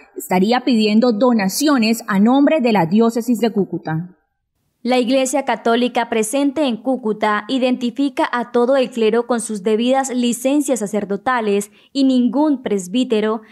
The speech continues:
Speaker 2: reúne particularmente ofrenda para esta obra, ya que esta se sostiene gracias a la caridad de los fieles bautizados que depositan su ofrenda en las parroquias, la curia diocesana o las cuentas de banco correspondientes,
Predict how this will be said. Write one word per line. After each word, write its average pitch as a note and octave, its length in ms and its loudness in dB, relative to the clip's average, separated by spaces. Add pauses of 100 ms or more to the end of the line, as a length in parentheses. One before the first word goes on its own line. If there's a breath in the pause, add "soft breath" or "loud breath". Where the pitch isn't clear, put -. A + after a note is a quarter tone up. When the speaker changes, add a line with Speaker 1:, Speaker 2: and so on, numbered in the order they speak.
(120 loud breath)
Speaker 2:
reúne C#4+ 560 0
particularmente A#3 1300 -2
ofrenda C4 560 -2
para G#3 160 -4
esta G3 360 -4
obra, F3+ 360 -6 (320 soft breath)
ya A3 220 -2
que A#3 240 2
esta G#3 400 -4 (260 soft breath)
se - 180 -2
sostiene D4 600 0
gracias C4+ 520 -2
a B3 120 -2
la A3 120 -2
caridad G#3+ 460 -2
de C4+ 160 -2
los C4 180 -4
fieles A3+ 340 -2
bautizados A#3 840 -4
que G#3+ 80 -4
depositan G#3+ 580 -4
su C4 180 -2
ofrenda A#3 680 -2
en C4+ 240 0
las B3 180 -2
parroquias, G#3 800 -2 (320 soft breath)
la G#3+ 240 -2
curia B3 340 0
diocesana A3 1040 -4
o D4+ 140 0
las C#4 240 -2
cuentas B3+ 440 0
de A3 120 0
banco C4 500 -4
correspondientes, G#3 1040 -4